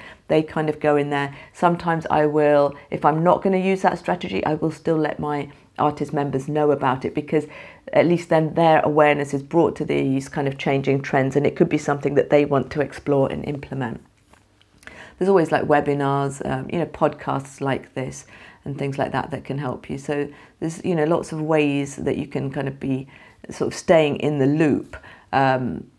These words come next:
you know, to improve that, that, your promotional efforts. So I mentioned that one of the challenges is very commonly about, like, what to post and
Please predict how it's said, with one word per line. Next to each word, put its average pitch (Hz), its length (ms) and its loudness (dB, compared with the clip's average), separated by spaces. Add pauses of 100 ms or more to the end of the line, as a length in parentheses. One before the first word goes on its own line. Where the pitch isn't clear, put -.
you 139 80 0
know, 139 60 0
to 139 160 -2
improve 139 380 -2
that, 135 260 -2
that, - 320 -6
your 139 80 2
promotional 139 600 -2
efforts. - 680 -6 (2250)
So - 120 -4
I 202 60 4
mentioned 202 400 2
that 180 80 2
one 175 140 4
of 170 80 2
the 165 80 2
challenges 156 560 2
is 147 100 -4
very 147 240 4
commonly 147 600 0
about, 139 500 -2
like, 139 160 -2
what - 280 0
to 147 60 -6
post 139 500 -2
and 139 320 -4